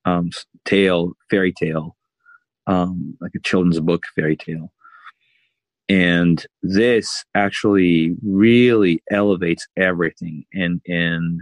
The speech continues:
so, um, I,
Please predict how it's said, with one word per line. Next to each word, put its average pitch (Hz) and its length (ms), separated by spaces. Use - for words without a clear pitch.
so, 92 680
um, 92 460
I, 120 380